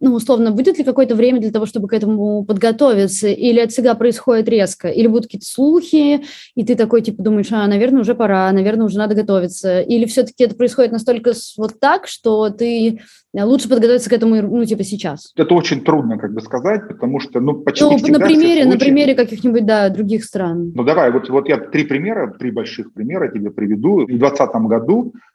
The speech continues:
Speaker 2: произошёл шатдаун в Беларуси. В принципе, он, мы его, как бы, ну, как бы предсказывали. Более того, там прям приходили какие-то слухи.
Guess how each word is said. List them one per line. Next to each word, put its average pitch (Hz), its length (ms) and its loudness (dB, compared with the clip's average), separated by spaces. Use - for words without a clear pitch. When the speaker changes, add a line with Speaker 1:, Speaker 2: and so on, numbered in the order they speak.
Speaker 2:
произошёл 113 840 -2
шатдаун 139 600 -4
в 101 40 -8
Беларуси. 127 600 -6
В - 100 -18
принципе, 208 360 0
он, 151 140 -2
мы 135 240 -4
его, 131 400 0
как 110 180 -8
бы, 110 160 -6
ну, 123 240 -4
как 117 160 -6
бы 110 60 -6
предсказывали. 110 720 -4
Более 117 300 -4
того, 139 220 -2
там 107 160 -8
прям 113 180 -6
приходили - 460 -8
какие-то 101 440 -14
слухи. 165 640 -4